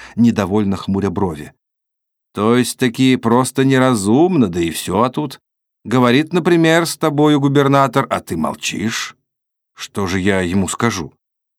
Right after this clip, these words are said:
Он говорит, что потерять отца — несчастье. Ну, я знаю это. А что же ему сказать?»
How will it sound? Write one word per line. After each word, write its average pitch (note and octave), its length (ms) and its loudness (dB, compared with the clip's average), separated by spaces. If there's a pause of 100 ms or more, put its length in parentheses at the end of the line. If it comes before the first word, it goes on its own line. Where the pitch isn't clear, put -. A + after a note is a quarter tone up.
Он A2 220 -2
говорит, A2+ 320 2
что A2 400 -2 (420)
потерять G2 440 -2
отца — G2+ 400 -4
несчастье. A2+ 840 -2 (400)
Ну, E2+ 140 -8
я F2 180 -6
знаю E2 380 -4
это. G2+ 340 -4 (600)
А F#2+ 240 -2
что - 300 -2
же F#2 140 -4
ему F#2 240 -2
сказать?» - 540 -6